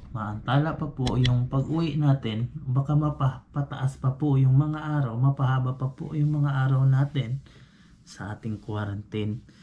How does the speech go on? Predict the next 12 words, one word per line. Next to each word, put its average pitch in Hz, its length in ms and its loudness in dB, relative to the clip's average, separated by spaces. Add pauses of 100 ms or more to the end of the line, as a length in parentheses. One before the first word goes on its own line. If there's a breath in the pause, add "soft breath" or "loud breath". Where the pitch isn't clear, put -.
(360 loud breath)
Ngayon, 208 400 2
ngayon 196 320 2
naman 185 400 4
po, 160 240 -4 (1400 loud breath)
sa 139 160 0
pag, 147 200 2 (200)
ah, 120 480 0
about 170 320 -2
naman 180 320 2
po 175 80 -2
sa 147 320 0
ating 139 480 4